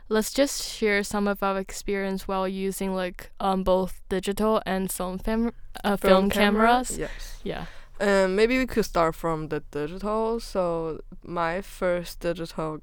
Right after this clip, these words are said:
Speaker 2: camera is Sony, so I just start from Sony and I, and I continue using Sony, like, uh, until now.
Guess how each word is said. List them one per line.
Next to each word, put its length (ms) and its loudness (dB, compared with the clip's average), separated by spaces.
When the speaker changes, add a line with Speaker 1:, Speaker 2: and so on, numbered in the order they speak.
Speaker 2:
camera 600 -4
is 160 -6
Sony, 520 -4
so 160 -4
I 120 -2
just 240 -6
start 320 -2
from 160 -6
Sony 460 -6
and 140 -6
I, 180 -4
and 180 0
I 160 2
continue 460 -6
using 300 -6
Sony, 680 -6
like, 220 -8
uh, 300 -4
until 320 -4
now. 420 -2